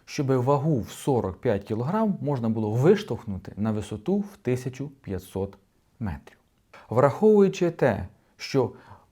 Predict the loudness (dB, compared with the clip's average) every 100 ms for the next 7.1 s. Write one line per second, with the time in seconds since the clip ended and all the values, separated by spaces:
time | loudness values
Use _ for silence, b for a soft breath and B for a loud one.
0 | _ 4 4 4 4 4 4 0 -2 -4
1 | -6 -2 0 0 0 -2 0 0 0 -2
2 | -6 -4 0 0 0 -2 -4 -2 -2 -2
3 | -2 -6 -6 -4 0 2 0 -2 -2 -2
4 | -2 -4 -6 -6 -4 -6 -6 -8 -4 0
5 | 0 0 0 -4 -4 -4 -4 -10 -14 -10
6 | -6 -4 -2 -2 -2 -4 -8 -6 -4 -4